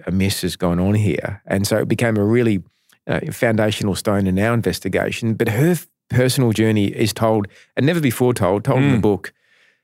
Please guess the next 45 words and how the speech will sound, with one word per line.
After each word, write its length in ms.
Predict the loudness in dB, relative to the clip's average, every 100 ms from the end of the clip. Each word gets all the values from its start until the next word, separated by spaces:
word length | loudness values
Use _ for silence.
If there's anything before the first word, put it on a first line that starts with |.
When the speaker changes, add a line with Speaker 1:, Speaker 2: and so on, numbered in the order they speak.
| _
Speaker 1:
She 220 | -4 0 2
was 580 | 2 0 -6 -6 -8 -12 _ _ -10
an 220 | -2 0
incredibly 440 | 0 0 0 2
brave 280 | 2 0 2
woman 240 | 2 2
doing 180 | 2 2
what 140 | 0 -2
she 140 | -2
did. 260 | 0 0 -6 _ _ _ _ _ _ _ _ _ _
And 180 | 0 2
then 360 | 2 2 0 0
the 60 | -2
system 340 | 0 0 0
destroyed 400 | 0 0 2 2
her 200 | 2 -2 -6 _ _ _
because 340 | -4 0 0
she 140 | 2 0
stood 300 | 0 0 2
up 180 | 0 -2
and 180 | -2
because 320 | -2 0 0 0
she 140 | 0
spoke 360 | 0 0 0 0
out. 240 | -2 -2 -6 _ _ _
They 160 | -2 0
shut 220 | 2 2
her 80 | 2
down 340 | 0 -2 -2
and 280 | 0 0 0
she 120 | 0
lost 300 | 2 0 0
all 100 | 0
her 160 | 2 2
work. 400 | 2 2 -2 -8 _ 0
Speaker 2:
Mm. 300 | 2 2 0
Speaker 1:
She 140 | -2
relocated 640 | 0 2 2 2 0 -2 -2
from 140 | -4
Canberra. 380 | -2 -2 0 -2
She's 140 | -2
up 140 | -2 -2
in 120 | 0
Nimbin 260 | 2 2 2
now. 420 | 2 0 -2